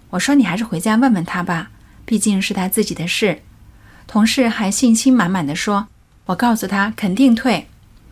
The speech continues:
因为这位同事平时在他先生面前说一不二，我也觉得问题不大，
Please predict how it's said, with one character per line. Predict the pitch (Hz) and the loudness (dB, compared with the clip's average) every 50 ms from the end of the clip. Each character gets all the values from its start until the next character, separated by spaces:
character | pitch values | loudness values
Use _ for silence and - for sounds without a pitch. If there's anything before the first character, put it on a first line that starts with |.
| - - - _ - | -20 -20 -8 _ 4
因 | 277 285 | 4 6
为 | 311 311 | 6 4
这 | 311 302 | 4 2
位 | 240 208 | 2 2
同 | 190 - 190 180 208 | 0 0 -4 -4 -2
事 | - - 247 | -2 -2 -2
平 | 226 - - 196 226 | -2 -2 -2 -2 -2
时 | - - 214 | 0 -2 -2
在 | - 202 196 | -2 -2 -4
他 | 196 208 | -4 -2
先 | 214 - 247 240 | -2 -2 -2 -2
生 | 233 233 254 | 0 2 2
面 | 233 226 185 170 | 2 2 2 -2
前 | 170 - 180 165 170 185 | -2 -2 -2 -2 -2 -2
说 | - - - 208 | -2 -2 0 2
一 | 226 220 | 2 0
不 | 220 - 151 165 | 0 -2 -4 -4
二， | 202 196 180 - - _ - - _ _ _ - - | -4 -4 -6 -6 -10 _ -20 -20 _ _ _ -8 -4
我 | 196 | -2
也 | 190 175 | -2 -2
觉 | 165 175 165 | -2 -4 -4
得 | 180 185 | -4 -4
问 | 196 180 170 | -4 -4 -4
题 | - - 165 | -6 -6 -8
不 | - 160 | -8 -8
大， | 156 180 175 160 - | -6 -4 -4 -4 -6